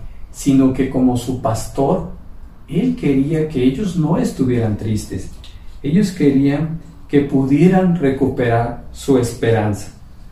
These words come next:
Y es que, hermanos, para el mundo griego en el, y romano en el que Pablo estaba viviendo ese tiempo,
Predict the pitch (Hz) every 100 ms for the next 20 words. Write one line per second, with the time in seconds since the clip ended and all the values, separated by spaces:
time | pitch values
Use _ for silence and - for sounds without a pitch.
0 | - - - - - 143 175 - - 196
1 | 175 143 139 127 110 - - - - -
2 | - 143 139 139 143 165 202 214 185 160
3 | 156 156 151 127 120 123 117 120 113 143
4 | 139 135 123 127 135 139 117 110 113 117
5 | 113 113 131 110 - 117 135 175 170 139
6 | - 131 131 117 120 120 113 113 - -
7 | 110 117 - - -